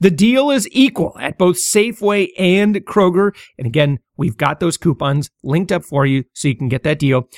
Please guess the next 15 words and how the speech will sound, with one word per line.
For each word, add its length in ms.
And 240
then, 180
uh, 160
we'll 140
give 200
an 200
honorable 480
mention 460
to 80
Publix, 560
who 160
has 360
the 280
Quilted 500
Northern 420